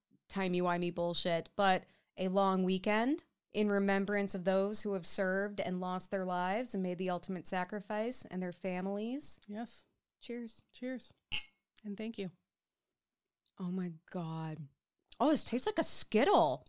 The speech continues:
Speaker 2: It's like a tropical starburst.
Speaker 1: Yeah. This tastes like
Speaker 2: Oh, God.
Speaker 1: candy.
Speaker 2: Like, the strawberry was really good.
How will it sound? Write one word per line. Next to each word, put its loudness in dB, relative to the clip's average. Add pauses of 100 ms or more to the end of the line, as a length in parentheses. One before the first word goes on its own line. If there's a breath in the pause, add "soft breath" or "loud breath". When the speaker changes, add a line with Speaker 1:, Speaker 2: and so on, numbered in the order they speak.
Speaker 2:
It's -8
like -6
a -4
tropical -8
starburst. -8 (300)
Speaker 1:
Yeah. 8 (640)
This -2
tastes 8
like 6
Speaker 2:
Oh, 4
God. 6
Speaker 1:
candy. 10
Speaker 2:
Like, 6
the 6
strawberry 6
was -4
really -2
good. 2